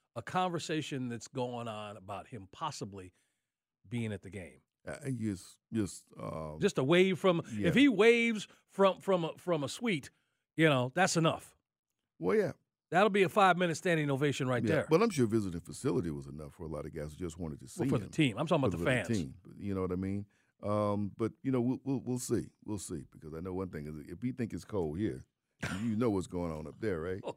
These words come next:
Speaker 1: God.
Speaker 2: <laughs>
Speaker 1: Man, c-, all right, before we get in, I saw something that was on, it was on the news, and somebody, 'cause we don't think about this.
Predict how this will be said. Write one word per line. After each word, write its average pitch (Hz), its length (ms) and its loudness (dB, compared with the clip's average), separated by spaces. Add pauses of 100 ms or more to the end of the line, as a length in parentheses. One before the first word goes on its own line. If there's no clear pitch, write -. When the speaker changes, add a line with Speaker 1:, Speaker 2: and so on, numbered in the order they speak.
(120)
Speaker 1:
God. 151 500 4 (140)
Speaker 2:
<laughs> 135 640 2
Speaker 1:
Man, 226 300 2 (400)
c-, 262 80 -6 (160)
all 180 60 2
right, 117 180 0
before 123 200 -6
we 147 80 0
get 127 140 0
in, 123 100 -4 (180)
I 233 100 4
saw 214 280 6
something 147 360 0
that 127 100 -2
was 117 140 -2
on, 139 400 0
it 127 40 -10
was 120 140 -4
on 151 140 2
the 202 40 0
news, 139 240 2
and 120 120 -4
somebody, 190 380 4 (280)
'cause 226 140 -4
we 370 100 6
don't 262 240 4
think 165 180 0
about 107 300 -4
this. - 300 -16